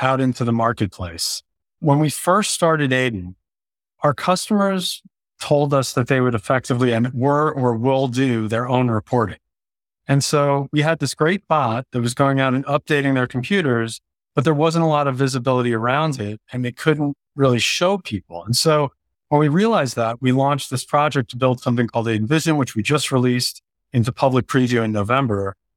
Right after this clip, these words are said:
We've had it in beta since April with nine of our customers, and now it's with all of our customers. And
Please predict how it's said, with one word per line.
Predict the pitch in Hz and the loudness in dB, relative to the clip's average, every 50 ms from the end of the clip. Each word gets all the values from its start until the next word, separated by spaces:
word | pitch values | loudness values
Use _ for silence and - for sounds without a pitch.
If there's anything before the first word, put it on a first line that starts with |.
| _ - | _ -2
We've | - 117 107 | 0 0 2
had | 120 135 135 131 | 2 2 2 2
it | 131 | 2
in | 123 120 117 110 | 2 2 0 2
beta | 110 117 117 120 117 113 107 | 2 0 0 2 0 0 -2
since | - - 107 101 | -2 -4 -4 -2
April | - 113 113 107 - 113 101 | 0 0 0 0 -2 -4 -4
with | 101 101 - | -4 -6 -2
nine | - 104 107 113 123 127 123 | 0 0 2 2 2 0 0
of | 110 98 | -2 -4
our | 92 85 | -8 -14
customers, | - - 92 87 - - 90 90 90 - 95 - - _ _ _ _ _ _ _ - | -12 -12 -12 -12 -12 -12 -12 -12 -12 -8 -8 -8 -8 _ _ _ _ _ _ _ 2
and | 113 113 | 2 4
now | 117 120 123 131 | 4 4 4 2
it's | 127 127 - - | 2 0 -2 -2
with | 110 98 - | -2 0 2
all | 110 120 127 120 | 2 2 2 0
of | 104 - | -2 -4
our | 95 90 | -8 -8
customers. | - - 90 - - - 92 87 90 95 95 - - - _ _ _ _ _ _ _ - | -6 -8 -8 -8 -10 -14 -14 -12 -8 -4 -2 -2 -4 -4 _ _ _ _ _ _ _ 0
And | 143 131 135 139 135 127 | 2 2 2 2 0 -2